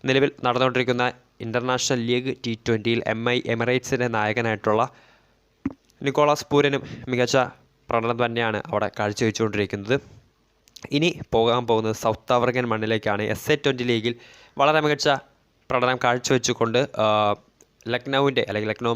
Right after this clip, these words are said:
മാനേജ്മെൻറ്റിൻ്റെ ആത്മവീര്യം ഒന്നുകൂടി കൂട്ടിയ മൂന്ന് താരങ്ങളാണ് നിലവിൽ ഒരേ ടീമിൽ കളിച്ചുകൊണ്ട് വളരെ മികച്ച പ്രകടനം കാഴ്ചവെച്ച വളരെ, ആ,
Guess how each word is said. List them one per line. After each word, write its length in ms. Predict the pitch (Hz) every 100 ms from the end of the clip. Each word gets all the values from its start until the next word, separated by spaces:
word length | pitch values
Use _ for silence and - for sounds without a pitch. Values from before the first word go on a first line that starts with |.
| 113
മാനേജ്മെൻറ്റിൻ്റെ 540 | 113 113 113 110 117 110
ആത്മവീര്യം 520 | 110 127 123 117 104 104
ഒന്നുകൂടി 320 | 107 110 110 -
കൂട്ടിയ 260 | 113 - 110 110
മൂന്ന് 240 | 127 156 - 107
താരങ്ങളാണ് 520 | 104 113 113 101 101
നിലവിൽ 260 | 104 123 151 - - - _ _ _ _ _
ഒരേ 220 | 143 156 165 156
ടീമിൽ 220 | 147 147 139
കളിച്ചുകൊണ്ട് 420 | 131 139 135 131 123
വളരെ 160 | 127 135
മികച്ച 220 | 131 127 120 - _ -
പ്രകടനം 320 | 120 120 117
കാഴ്ചവെച്ച 380 | 117 110 120 110 104
വളരെ, 180 | 110 117 113 -
ആ, 40 | 104